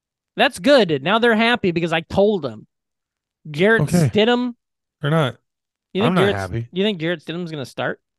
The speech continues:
Speaker 2: Uh, no.
Speaker 1: Two year, ten mil. Wow. Um, boy, Garoppolo. That's cool. I, I like Jimmy Garoppolo.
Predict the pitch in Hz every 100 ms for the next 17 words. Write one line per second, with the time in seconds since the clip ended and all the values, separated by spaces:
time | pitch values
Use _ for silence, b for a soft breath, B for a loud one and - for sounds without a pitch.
0 | _ _ _ _ _ - _ _ _ _
1 | _ _ _ _ - 113 107 101 104 101
2 | 98 92 120 104 90 - _ _ _ _
3 | _ _ _ _ - 262 269 185 170 160
4 | - 208 208 143 160 135 - - _ -
5 | - - - _ _ _ _ _ _ _
6 | _ _ _ _ _ _ _ _ _ -
7 | 156 160 160 156 151 127 151 156 139 127
8 | 117 - 120 156 180 175 151 147 143 139
9 | 135 135 131 123 123 120 123 _ _ _
10 | - 247 - 165 156 - 247 277 151 190
11 | 240 202 180 131 131 120 107 113 117